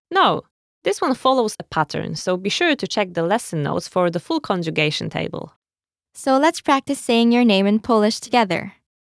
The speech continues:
Speaker 2: Please repeat the beginning after Joanna and finish the sentence with your name.
Speaker 1: Mam na imię.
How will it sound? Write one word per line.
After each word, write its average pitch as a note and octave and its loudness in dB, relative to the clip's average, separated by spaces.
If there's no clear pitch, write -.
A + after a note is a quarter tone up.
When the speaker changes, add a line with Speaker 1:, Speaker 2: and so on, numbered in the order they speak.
Speaker 2:
Please D#4 4
repeat D4 0
the B3+ 0
beginning G#3+ 2
after A3 0
Joanna G#3 2
and G3 -2
finish C4+ -2
the D#4+ -2
sentence G#3+ 0
with G3 -2
your F#3 0
name. - -2
Speaker 1:
Mam D4 0
na G3 0
imię. D#3 -2